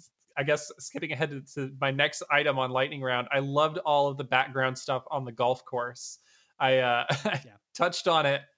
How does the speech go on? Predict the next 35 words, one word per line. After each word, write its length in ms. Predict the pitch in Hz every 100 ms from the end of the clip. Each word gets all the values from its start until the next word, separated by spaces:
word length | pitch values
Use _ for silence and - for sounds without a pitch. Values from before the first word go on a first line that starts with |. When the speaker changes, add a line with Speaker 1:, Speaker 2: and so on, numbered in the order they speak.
| -
Speaker 1:
on 300 | 139 135 135
the, 360 | 131 127 127 131
the 80 |
rundown 500 | 127 143 156 147 131
at 60 | 127
the 60 | 127
beginning, 460 | 127 143 143 123
but 200 | 123 127 - - - -
I 60 | 160
just 100 | 180
thought 100 | 220
it 40 |
was 120 | 196
hilarious 880 | 190 180 156 190 285 220 135 123 - -
that 240 | 151 143 - _ _ _ _
they 100 | 165
were 320 | 165 156 151
looking 400 | 160 147 185 202
around, 540 | 196 185 180 180 180 180
kinda 280 | 156 139 139
kicking 580 | - 175 170 175 165
dirt, 300 | 151 160 170 -
trying 240 | - 147 156
to 60 |
find 600 | 156 156 151 151 151 151 -
Kenny's 300 | - 151 151
ball, 340 | 139 143 147 143
which 140 | 143
he 120 | 143
totally 440 | 135 - 156 156 151
blasted 640 | 135 131 139 156 - 156 151
over 300 | 151 151 151
the 80 | 147
green. 540 | 139 135 135 135 147
<laughs> 60 | 143